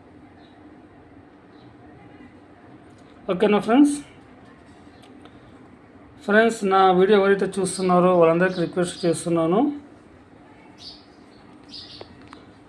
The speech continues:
అందరూ కూడా లైక్ చేయండి, అలాగే మీరు కామెంట్ చేయండి.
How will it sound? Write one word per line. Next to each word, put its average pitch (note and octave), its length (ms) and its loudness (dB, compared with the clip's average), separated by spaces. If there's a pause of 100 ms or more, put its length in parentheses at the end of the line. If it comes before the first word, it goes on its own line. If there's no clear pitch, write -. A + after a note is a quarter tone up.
(1200)
అందరూ A3+ 240 4 (100)
కూడా G#3 140 2 (100)
లైక్ F#3 240 -2
చేయండి, F3+ 360 -2 (1200)
అలాగే F3+ 340 2
మీరు F#3 120 0 (120)
కామెంట్ F3+ 320 2
చేయండి. E3+ 400 0